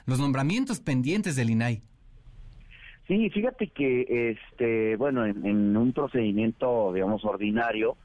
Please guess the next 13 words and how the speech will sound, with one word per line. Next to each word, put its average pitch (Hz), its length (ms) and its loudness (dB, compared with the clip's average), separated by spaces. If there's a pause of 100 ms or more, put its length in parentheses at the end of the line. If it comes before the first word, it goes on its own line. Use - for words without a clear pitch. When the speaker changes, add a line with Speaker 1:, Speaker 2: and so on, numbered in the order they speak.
(260)
Speaker 1:
Ujú. 95 100 -4
Speaker 2:
las 98 160 -6
partes - 360 -6
tienen 110 300 2
derecho 95 400 -2
a 107 80 0
impugnar. 139 500 -2 (580)
El 110 220 -2
Senado 110 220 0
de 123 60 0
la 135 80 0
República, 127 880 -2
eh, 95 360 0